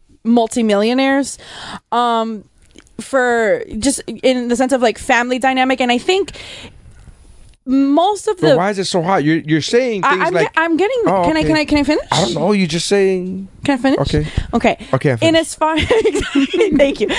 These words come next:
Speaker 1: In as far as, um, I think a lot of the different ethnicities kind of have the same attitude towards family. I know Hispanics are this way, Italians are this way, and the, the, the,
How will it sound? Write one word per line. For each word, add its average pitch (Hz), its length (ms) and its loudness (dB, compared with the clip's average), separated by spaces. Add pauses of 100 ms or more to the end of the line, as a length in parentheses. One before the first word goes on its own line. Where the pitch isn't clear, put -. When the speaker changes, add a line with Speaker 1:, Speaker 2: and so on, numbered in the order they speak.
(180)
Speaker 1:
In 302 160 2
as 320 180 -2
far 339 300 0
as, 330 460 -2
um, 240 500 -2 (1080)
I 269 160 2
think 403 280 -4
a 294 100 0
lot 247 300 -2
of 240 280 -4
the 220 460 -2 (280)
different 254 300 2
ethnicities 226 600 0
kind 220 220 2
of 208 140 0
have 214 360 0
the 196 100 -2
same 214 600 0 (280)
attitude 196 460 0
towards - 280 -2
family. 208 400 2
I 208 60 0
know 190 120 0
Hispanics 190 460 -2
are 175 60 -4
this - 220 -6
way, 190 160 2
Italians 185 480 0
are 190 80 2
this 185 180 -4
way, 202 200 2
and 196 140 2
the, 185 180 -4
the, 208 160 2 (100)
the, 202 140 0